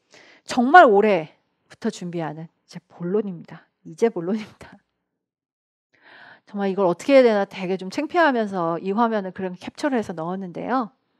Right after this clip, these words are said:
아, 우리 학원의 임용닷컴에서 전공음악은 수업을 어떻게 하느냐.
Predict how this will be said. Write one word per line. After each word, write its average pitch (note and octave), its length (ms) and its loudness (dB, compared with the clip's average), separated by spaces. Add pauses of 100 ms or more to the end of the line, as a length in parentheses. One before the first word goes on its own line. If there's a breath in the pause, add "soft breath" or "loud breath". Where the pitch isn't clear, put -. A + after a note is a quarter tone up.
(680 loud breath)
아, G#3+ 720 2 (2000)
우리 G#3 220 -2
학원의 F#3+ 560 -6 (180)
임용닷컴에서 G3 960 -6
전공음악은 F#3 800 -6
수업을 A#3+ 300 -6
어떻게 - 340 -12
하느냐. F#3 500 -8